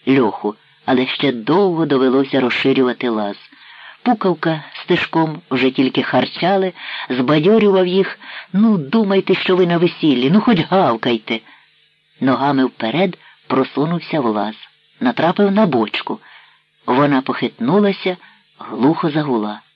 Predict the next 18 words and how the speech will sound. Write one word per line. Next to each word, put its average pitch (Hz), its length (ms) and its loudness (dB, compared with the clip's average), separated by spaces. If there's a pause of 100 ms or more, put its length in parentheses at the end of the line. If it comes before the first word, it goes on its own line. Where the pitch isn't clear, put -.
(520)
Я 123 160 -2
завмер, 117 600 -4
перечекав 139 640 -2 (300)
і 135 100 2
обережно 139 800 0
опустив 143 560 0
обидві 120 400 0
ноги. 107 360 -4 (880)
Льох 214 340 2
винниця 214 640 2
був 196 220 4
глибокий. 120 760 -2 (500)
Я 113 200 0
ледве 131 320 2
сягнув 139 420 -2
на 160 120 0
руках 147 400 0
дна. 117 440 -4